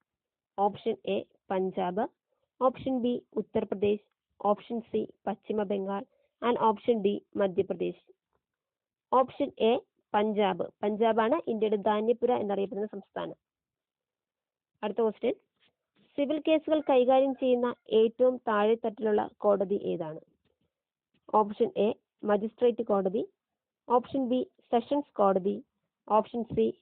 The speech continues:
മുൻസിഫ് കോടതി, ഓപ്ഷൻ ഡി ജില്ലാ കോടതി. സിവിൽ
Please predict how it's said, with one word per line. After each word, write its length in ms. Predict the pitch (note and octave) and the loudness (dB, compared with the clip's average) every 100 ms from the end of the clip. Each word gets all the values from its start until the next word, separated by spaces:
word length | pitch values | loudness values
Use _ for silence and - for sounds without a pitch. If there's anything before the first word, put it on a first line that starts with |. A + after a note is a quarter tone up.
| _ | _
മുൻസിഫ് 480 | G#3 G#3+ - B3+ _ | 0 0 -2 -12 _
കോടതി, 480 | G#3 F#3+ F3+ G3 - _ _ _ _ - | 2 2 0 -2 -8 _ _ _ _ 0
ഓപ്ഷൻ 380 | G#3+ - B3 | 0 2 0
ഡി 200 | G#3 G#3 - _ - | 0 -2 -6 _ -14
ജില്ലാ 360 | F#3 F#3+ F#3+ | -4 0 2
കോടതി. 460 | G3 - E3 D#3+ - _ _ _ _ _ _ _ _ _ _ | 0 -2 -6 -8 -12 _ _ _ _ _ _ _ _ _ _
സിവിൽ 260 | C#4 C#4 D4 | -2 0 0